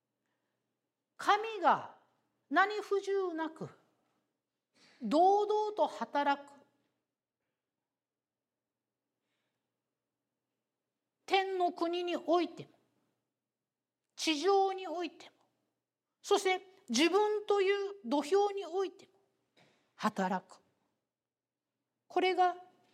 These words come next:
平和な関係であります。平和とは、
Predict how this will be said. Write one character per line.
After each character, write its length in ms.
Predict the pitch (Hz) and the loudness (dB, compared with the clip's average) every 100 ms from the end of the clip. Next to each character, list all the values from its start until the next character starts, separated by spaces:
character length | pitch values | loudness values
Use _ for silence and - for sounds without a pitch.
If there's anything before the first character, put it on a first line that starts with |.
| _ _ | _ _
平 320 | - 294 320 | -2 0 2
和 120 | 320 311 | 2 0
な 160 | 311 | -2
関 340 | 311 277 277 262 | -4 -2 -2 -2
係 200 | 269 269 | -6 -6
で 100 | 254 | -8
あ 60 | |
り 80 | 240 | -12
ま 60 | _ | _
す。 360 | - - - _ _ _ _ _ _ _ _ _ _ _ _ _ _ _ _ _ _ _ _ _ _ _ _ _ _ _ _ _ _ _ _ _ _ _ _ _ _ _ _ _ _ _ - | -20 -20 -20 _ _ _ _ _ _ _ _ _ _ _ _ _ _ _ _ _ _ _ _ _ _ _ _ _ _ _ _ _ _ _ _ _ _ _ _ _ _ _ _ _ _ _ -2
平 300 | 302 349 359 | 2 2 2
和 120 | 359 | 0
と 180 | 359 | -4
は、 80 | 277 | -12